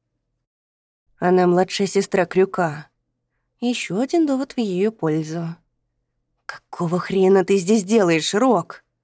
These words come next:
«Я уверен, ты знаешь». Они меряют друг друга взглядами,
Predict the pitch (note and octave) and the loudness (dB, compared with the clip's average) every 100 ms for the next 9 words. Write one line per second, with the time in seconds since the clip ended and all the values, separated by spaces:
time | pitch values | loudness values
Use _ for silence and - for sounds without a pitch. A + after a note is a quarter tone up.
0 | _ _ _ _ - D#3 D#3 D3+ D#3 F3 | _ _ _ _ -10 -6 -4 -4 -6 -6
1 | B3+ C4 C#4 A3 F3+ F3+ F#3+ - - _ | -8 -8 -6 -4 -4 -6 -10 -16 -18 _
2 | _ _ _ _ _ _ _ _ _ F#3+ | _ _ _ _ _ _ _ _ _ -10
3 | F#3 F#3 F3+ F3 F3+ _ G#3+ G#3 A3 A3 | -10 -8 -10 -10 -14 _ -6 -2 -2 -2
4 | F#3 F3 D#3+ F#3+ E3+ G3 F#3 F3 F3+ G3+ | -4 -8 -8 -10 -2 0 0 -4 -4 -2
5 | C4 G#3+ F3+ F3 | -2 -2 -4 -4